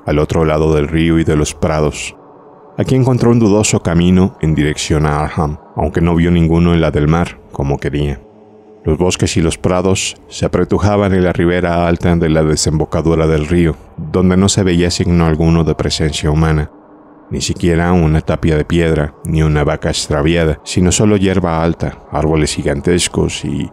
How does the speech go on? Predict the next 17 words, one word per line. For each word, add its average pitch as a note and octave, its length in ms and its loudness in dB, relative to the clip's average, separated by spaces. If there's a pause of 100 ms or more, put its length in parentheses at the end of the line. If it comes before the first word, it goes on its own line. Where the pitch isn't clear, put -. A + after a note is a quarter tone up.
marañas D2+ 440 0
de D2+ 100 0
zarzas F2 640 -2
que - 100 -2
quizá - 320 -2
vieron F2 320 2
los D#2+ 140 -2
primeros D#2 520 0
indios. E2 560 0 (600)
A - 120 -6
medida F2 400 0
que F2 100 -2
subía F2+ 420 0
lentamente F2+ 680 2
por F2 160 -2
el D#2+ 120 0
este, F2 360 -2